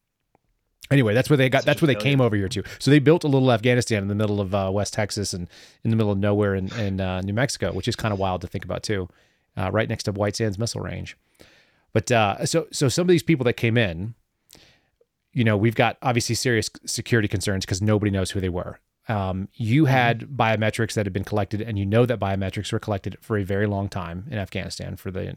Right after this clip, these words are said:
Speaker 2: Yep.
Speaker 1: the conflict, and, and more and
Speaker 2: Oh,
Speaker 1: more.
Speaker 2: yeah, we, we dominated the population. Like, everyone over there was fingerprinted, like, multiple times.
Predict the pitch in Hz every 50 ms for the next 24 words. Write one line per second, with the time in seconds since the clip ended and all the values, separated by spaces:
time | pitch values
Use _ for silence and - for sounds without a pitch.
0 | _ _ - 131 131 _ _ - 110 - - 104 95 - - 98 - - - 110
1 | 117 120 123 120 120 127 131 131 131 123 123 120 120 120 113 110 127 139 143 135
2 | - - _ _ _ _ _ _ _ _ _ _ _ _ - 123 110 131 131 120
3 | 104 98 151 123 110 113 113 113 110 104 104 - 110 104 90 95 98 98 98 92
4 | - 95 90 95 107 110 107 107 - - _ _ _ _ _ _ _ _ _ -
5 | - - 135 135 139 139 131 131 131 123 117 123 120 120 120 117 117 110 107 104
6 | 110 104 104 107 104 110 110 107 107 107 - 104 101 - - - 135 123 113 107
7 | - 110 104 - 113 104 110 104 101 98 98 101 110 110 101 107 - - 92 -
8 | 95 90 80 80 90 - - -